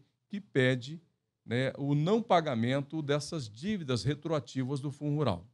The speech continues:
Teremos ainda ao longo da semana mais discussões sobre essa questão. O Bolsonaro, num vídeo gravado e publicado no Facebook, disse que está do lado dos produtores, né, ne-, nessa questão. Ele disse o seguinte, que nós, nós, brasileiros, não aguentamos mais pagar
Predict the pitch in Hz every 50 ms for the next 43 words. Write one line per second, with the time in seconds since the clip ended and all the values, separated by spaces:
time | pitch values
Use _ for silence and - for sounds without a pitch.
0 | _ _ _ _ _ _ - 113 123 131 139 135 120 120 123 127 131 127 127 120
1 | 113 120 127 131 120 110 120 117 120 - 135 123 123 131 151 170 175 160 147 147
2 | 151 143 147 151 - 175 160 - - 139 131 131 139 135 - _ _ _ _ _
3 | _ _ 131 127 120 123 120 - 147 - 185 180 185 - 170 160 185 220 - -
4 | _ _ _ _ _ _ _ _ _ _ _ _ _ _ _ 135 135 135 135 135
5 | 131 - - 117 120 143 139 - 151 139 127 120 120 117 107 101 - - _ _
6 | _ _ _ _ _ 147 170 170 135 123 160 151 135 131 135 131 117 110 95 123
7 | 127 127 123 113 - 180 180 175 135 - - 160 180 170 135 113 107 - 120 104
8 | - 131 123 170 214 208 - - 131 113 110 160 202 190 - - - 196 - -
9 | - 165 170 175 233 220 190 190 190 185 180 185 - _ 196 202 185 175 - 160
10 | 160 156 135 113 - - - - _ _ _ _ _ _ _ - 120 127 127 139
11 | 143 135 - 143 139 123 151 139 - 160 135 - - 107 95 80 - - _ _
12 | 123 127 131 139 180 170 - 160 - 190 143 113 104 82 - - - - _ _
13 | - 117 135 143 147 139 123 - - - - _ _ _ _ _ - 110 135 147
14 | 135 107 92 98 123 127 117 127 143 170 156 113 - - 123 131 135 143 147 127
15 | - 143 147 151 135 127 127 131 139 139 - - 160 143 123 127 127